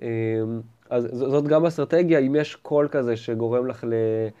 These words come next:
שגורם לניתוק עצמו, אז, אז אפשר לגרום לזה ככה, או להריץ אותו מהר ולשים אותו בצד, כדי לאפשר לעצמך להרגיש.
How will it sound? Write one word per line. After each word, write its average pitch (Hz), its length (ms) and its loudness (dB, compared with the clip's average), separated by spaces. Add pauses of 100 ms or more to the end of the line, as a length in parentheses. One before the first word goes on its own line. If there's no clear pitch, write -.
(180)
שגורם 123 400 0
לניתוק 123 420 -2
עצמו, 151 420 -2 (400)
אז, 110 360 -4
אז 113 280 -2 (200)
אפשר 123 260 2
לגרום 127 400 0
לזה 120 180 -2
ככה, 135 260 0
או 123 100 4
להריץ 123 420 2
אותו 143 200 -4
מהר 127 300 2
ולשים 120 380 -4
אותו 117 180 -6
בצד, 127 420 0 (540)
כדי 113 240 -2
לאפשר 113 300 0
לעצמך 117 320 -4
להרגיש. 113 600 -2